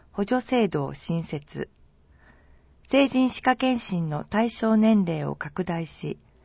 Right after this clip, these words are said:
受診勧奨を推進。障害学習。社会教育施設の整備。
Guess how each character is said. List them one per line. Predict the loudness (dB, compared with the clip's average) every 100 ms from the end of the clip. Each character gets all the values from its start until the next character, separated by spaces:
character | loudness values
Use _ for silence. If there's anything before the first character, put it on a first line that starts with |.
| _ _ _
受 | -4
診 | 0 2 2
勧 | 4 4 4
奨 | 2 0 2 2
を | 0
推 | -4 -6 -6
進。 | -8 -10 -8 -10 -16 _ _ _ _ _ _ _ _ _ _ -20 _ _ _ _ _ _
障 | 0 4 4
害 | 6 4
学 | 4 -2
習。 | -4 -10 -10 -10 -14 _ -20 _ _ _ _ _ _ _ _ -14
社 | -4 -4
会 | 4 4 4
教 | 2 2 4
育 | 2 -6
施 | -6
設 | -2 -2 0
の | -4 -4
整 | -2 -2 -2
備。 | -8